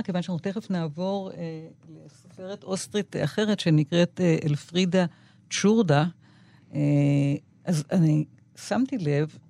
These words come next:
אה, ששתי הסופרות האלה, אה, מעבר לדמיון שיש ביניהם ב-,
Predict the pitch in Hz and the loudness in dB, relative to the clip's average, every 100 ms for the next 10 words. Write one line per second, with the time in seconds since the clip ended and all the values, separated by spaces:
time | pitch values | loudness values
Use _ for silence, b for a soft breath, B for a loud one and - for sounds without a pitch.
0 | _ - 160 - 143 196 226 - - 170 | _ -2 -2 -2 -4 -2 -2 -6 -14 -10
1 | 180 180 160 156 - - _ _ _ _ | -8 -4 -4 -4 -8 -20 _ _ _ _
2 | _ 180 156 160 180 180 196 175 143 147 | _ -10 -8 -8 -10 -10 -8 -8 -6 -6
3 | 151 175 185 - 151 151 160 156 147 143 | -4 -6 -10 -12 -10 -10 -8 -6 -4 -2
4 | 139 127 143 | -2 -2 -2